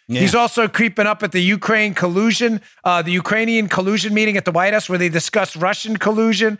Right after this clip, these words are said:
Speaker 2: Manafort, and they also discussed the Burisma case. We know this guy's on the White House access records for that meeting. We also now see that this guy apparently sent some email to John Kelly, very concerned, Joe, very concerned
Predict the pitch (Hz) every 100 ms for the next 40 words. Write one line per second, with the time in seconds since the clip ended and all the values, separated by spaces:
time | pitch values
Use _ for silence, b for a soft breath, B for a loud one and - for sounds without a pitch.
0 | B B 151 180 208 226 - 240 240 226
1 | b - 170 196 - 214 170 - 202 -
2 | 170 175 208 214 233 220 240 240 - b
3 | b 170 208 226 220 - 220 214 175 160
4 | 190 226 226 180 208 226 208 190 190 -
5 | 220 - 226 220 185 196 214 240 226 240
6 | 247 226 b b b 175 226 247 - 262
7 | 247 240 - 240 226 180 240 - 262 240
8 | 233 175 214 247 240 220 226 220 - 214
9 | 202 208 233 269 269 269 _ _ _ 170
10 | 160 214 220 - 240 247 202 120 135 220
11 | 262 269 269 - 247 - 254 262 254 214
12 | 151 185 165 160 - _ _ _ _ _
13 | _ _ - 131 208 269 269 - 220 -
14 | 208 185 180